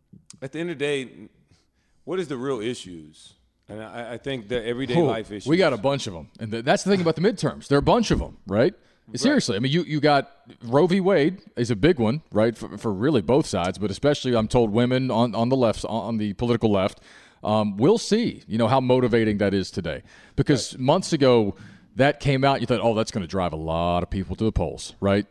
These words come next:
Speaker 2: You
Speaker 1: Well,
Speaker 2: know, because
Speaker 1: the biggest thing is, like, getting people to go.
Speaker 2: Right.
Speaker 1: Which I think is so interesting and been very intriguing. My only thing is this, is I just hate that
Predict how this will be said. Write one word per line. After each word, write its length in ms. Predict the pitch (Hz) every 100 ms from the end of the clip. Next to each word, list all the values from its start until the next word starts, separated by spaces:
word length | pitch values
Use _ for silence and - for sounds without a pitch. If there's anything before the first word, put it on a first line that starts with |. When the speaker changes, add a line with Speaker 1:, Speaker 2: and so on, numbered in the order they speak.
| -
Speaker 2:
You 60 |
Speaker 1:
Well, 120 | 196
Speaker 2:
know, 60 | 185
because 220 | 196 165
Speaker 1:
the 80 | 190
biggest 180 | 233 -
thing 160 | 202
is, 80 | 180
like, 380 | 175 147 98 110
getting 240 | 165 160
people 300 | 139 160 123 113
to 60 |
go. 360 | 101 117 85 - _ _ _ _ _ _ - -
Speaker 2:
Right. 420 | 156 185 226 -
Speaker 1:
Which 100 | 170
I 80 | 151
think 200 | 170 147
is 140 | 131
so 220 | 165 143
interesting 680 | 131 135 - 117 - 113 113
and 140 | 117 110
been 140 | 127
very 240 | 113 127 120
intriguing. 300 | 117 113 95 _ _ _ 120
My 180 | 147 185
only 220 | 202 185
thing 160 | 170 143
is 100 | 127
this, 200 | 135 110
is 200 | 113 _ _ _ _ _ _
I 140 | 135
just 200 | 156 190
hate 280 | 175 156 131
that 420 | 127 120 117 110